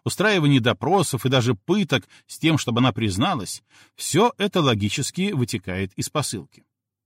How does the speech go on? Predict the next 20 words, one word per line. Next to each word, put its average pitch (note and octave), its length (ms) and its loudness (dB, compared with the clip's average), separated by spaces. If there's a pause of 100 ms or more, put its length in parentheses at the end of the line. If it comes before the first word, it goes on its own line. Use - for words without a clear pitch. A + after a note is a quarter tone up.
(360)
То G3 180 4
есть F3+ 260 2
поведение C#3 580 4
параноика, B2+ 600 2
хотя B2 320 -2
и A#2+ 60 2
странно, A#2 680 0
но D3+ 400 0
оно C#3 300 4
логически D3+ 600 -2
не D3 220 6
чуждо C3+ 520 2
здоровому C3 500 4
мышлению, G#2 640 0
в G#2 60 0
отличие, E3 400 -2
скажем, D#3+ 440 0
от - 160 -4
поведения C#3+ 480 0
шизофреника, C3+ 800 -2